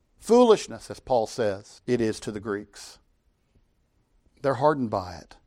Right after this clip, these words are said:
But my friends, to those who recognize the Word of God, it softens their heart, breaks their heart. And so Paul says, "Pray that as we go out and preach the Word,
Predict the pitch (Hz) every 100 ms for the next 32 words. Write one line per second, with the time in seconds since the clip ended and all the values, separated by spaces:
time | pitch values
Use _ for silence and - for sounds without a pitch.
0 | _ _ _ _ _ - 131 131 151 160
1 | - 131 151 175 - 151 131 151 180 180
2 | 143 127 110 95 98 - - - _ _
3 | _ - 143 131 147 131 117 131 123 117
4 | 120 - - 147 156 135 104 104 92 85
5 | 80 - - _ _ _ _ _ _ -
6 | 160 190 - 127 104 98 69 - - -
7 | _ _ _ _ _ _ _ _ _ _
8 | - 117 147 - 151 147 - 139 - -
9 | 165 180 180 170 147 139 131 135 143 147
10 | 143 139 - 151 - - 131 131 131 131
11 | 120